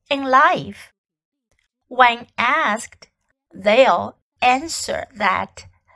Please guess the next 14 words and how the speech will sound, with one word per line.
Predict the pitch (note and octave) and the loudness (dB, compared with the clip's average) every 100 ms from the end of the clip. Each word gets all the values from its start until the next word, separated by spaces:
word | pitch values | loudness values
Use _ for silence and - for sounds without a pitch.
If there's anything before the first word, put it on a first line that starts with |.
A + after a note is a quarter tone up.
| _ | _
their | - C#3+ - _ | -10 -10 -10 _
aim | F#3+ A3 C4+ C#4+ D4 - _ _ - | -2 -2 -4 -8 -12 -20 _ _ -4
is | E4+ - | -4 -4
to | - - B3+ | -4 0 0
be | A3 G#3 - C#4+ E4 | -4 -6 -4 -2 -2
happy. | E4 - D4+ F4 G4+ - C4+ - - _ _ _ _ _ _ _ - C#4+ | -4 -2 0 0 -4 -10 -10 -10 -18 _ _ _ _ _ _ _ -16 2
But | D4 C#4+ C#4 - - _ _ - | 4 4 2 -18 -20 _ _ 0
what | C#4 D#4 G4+ - - _ A3 A3 | 6 6 4 -2 -20 _ -4 4
does | D4 D#4 - - | 6 4 0 -2
that | A3 A3+ A3+ - - - | 2 4 2 -2 -4 -6
really | G#3+ G#3+ G#3+ A#3 D4+ A3+ F3 | -8 -4 -4 -2 0 -2 -4
mean? | F#3+ F#3+ G#3 C4+ C#4+ - G#3 G#3 _ _ _ _ _ _ _ _ _ _ _ _ | -8 -6 -4 -4 -6 -10 -14 -18 _ _ _ _ _ _ _ _ _ _ _ _
To | - E4 | -2 2
achieve | D#4+ - - - D#4 F4+ F4 A#3 A3 B3 | 2 0 -2 0 -2 -4 -4 -4 -6 -10